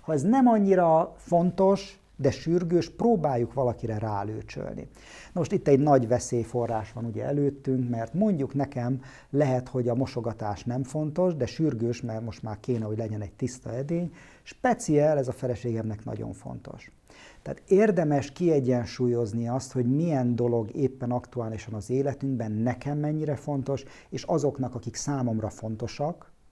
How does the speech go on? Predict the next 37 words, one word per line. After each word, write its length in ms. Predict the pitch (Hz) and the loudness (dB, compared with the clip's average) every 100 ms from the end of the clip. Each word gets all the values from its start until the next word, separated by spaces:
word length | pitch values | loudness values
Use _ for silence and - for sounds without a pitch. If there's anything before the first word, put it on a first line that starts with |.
| _ 127 | _ -2
mennyire 360 | 120 104 104 | -2 -2 -6
fontos. 420 | 117 - - - - | -10 -12 -12 -12 -6
Mert 140 | 196 | -4
lehet, 200 | 262 - | -4 -4
hogy 100 | 123 | -2
nekem 320 | 139 139 123 | -2 -4 -4
nem 140 | 120 123 | -4 -4
fontos 360 | 139 127 - | -6 -6 -6
a 120 | 156 - - - - | -6 -8 -16 -20 -10
mosogatás, 600 | - 143 156 147 147 165 151 | -4 -2 0 0 2 2 4
de 80 | |
a 20 | 131 | 4
feleségemnek 720 | - 156 - 135 131 131 127 | 4 0 2 2 2 2 0
nagyon 340 | 165 151 123 | 0 2 0
fontos, 460 | 113 120 120 131 143 | 0 -4 -4 -4 -6
és 200 | 156 - | -6 -6
a 80 | - | -6
feleségem 560 | - 165 147 143 127 127 | 0 2 2 2 2 4
fontos 440 | 165 147 120 - | 4 4 2 0
nekem, 480 | 123 123 156 170 180 - - - - | -2 -2 0 0 -2 -6 -20 -20 2
ezért 640 | 185 180 151 156 185 185 - | 6 8 10 10 8 6 2
az 180 | 143 | 2
lehet, 300 | 156 151 143 | 6 6 4
hogy 160 | - 131 | 2 0
már 200 | 131 127 | 2 2
nem 140 | 135 | 0
csak 180 | 131 127 | -2 -6
sürgős 480 | - 143 135 127 - | -2 0 2 0 0
lesz, 160 | 123 - | -4 -4
hanem 200 | 123 107 | -6 -4
fontos 400 | 135 127 123 127 | -2 -2 -2 -6
is, 140 | - | -8
és 80 | 110 | -4
inkább 320 | 131 117 113 | -4 -4 -4
én 160 | 113 104 | -4 -6
csinálom 540 | - 107 64 67 69 | -8 -6 -6 -6 -8
meg. 260 | 135 - | -8 -12